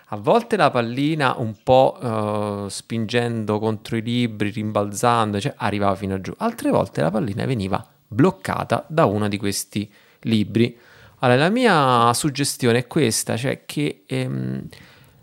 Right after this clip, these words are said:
la grazia di Dio è quel piano inclinato, cioè la tua vita è quella pallina e scende, ci,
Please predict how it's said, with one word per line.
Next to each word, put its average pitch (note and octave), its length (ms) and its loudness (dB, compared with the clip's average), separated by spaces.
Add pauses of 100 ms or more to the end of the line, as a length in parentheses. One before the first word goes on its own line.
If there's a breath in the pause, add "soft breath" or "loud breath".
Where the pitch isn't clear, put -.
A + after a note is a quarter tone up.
(260 soft breath)
la C3 120 4
grazia G3+ 440 2
di B2+ 180 0
Dio G#2 380 0
è D#3 180 -2
quel E3 220 -2
piano G3 360 -2
inclinato, A2+ 880 -2
cioè B2+ 420 0
la C3 400 -2
tua E3 200 0
vita A#2+ 840 -2 (300)
è A#2+ 220 -4
quella C3+ 240 -2
pallina B2+ 640 -2
e A2+ 120 0
scende, G#2 720 0
ci, - 240 -8